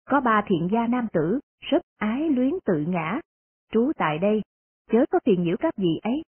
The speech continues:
Tôn giả Anuruddha nghe người giữ khu vườn nói chuyện với Thế Tôn, liền nói với người giữ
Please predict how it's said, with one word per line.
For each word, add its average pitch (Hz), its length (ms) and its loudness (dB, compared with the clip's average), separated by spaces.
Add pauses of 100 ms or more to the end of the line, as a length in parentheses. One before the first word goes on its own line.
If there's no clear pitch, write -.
(580)
Tôn 202 200 6
giả 196 320 0
Anuruddha 254 760 2
nghe 262 220 2
người 208 220 4
giữ 185 240 0
khu 262 220 0
vườn 170 220 2
nói 214 200 -2
chuyện 156 200 -2
với 220 140 -2
Thế 349 160 0
Tôn, 240 240 0 (360)
liền 196 240 4
nói 220 200 0
với 370 120 0
người 208 180 2
giữ 185 160 0